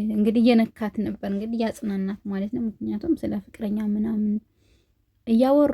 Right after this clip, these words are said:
ነበረ። እሷ ደግሞ «አልፈልግም» ብላለች። ምክንያቱም ኪራ በልቧ ውስጥ አለ።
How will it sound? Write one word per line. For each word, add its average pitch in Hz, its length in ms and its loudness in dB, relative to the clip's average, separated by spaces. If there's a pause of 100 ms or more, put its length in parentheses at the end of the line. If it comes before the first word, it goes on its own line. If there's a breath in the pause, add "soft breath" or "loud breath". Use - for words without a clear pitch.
ነበረ። 214 360 -4
እሷ 285 160 -8 (120)
ደግሞ 214 340 -4
«አልፈልግም» 226 680 -6
ብላለች። 226 460 -2
ምክንያቱም 262 520 -2
ኪራ 220 280 -6 (100)
በልቧ 220 400 -6 (100)
ውስጥ 202 320 -8
አለ። 214 200 -4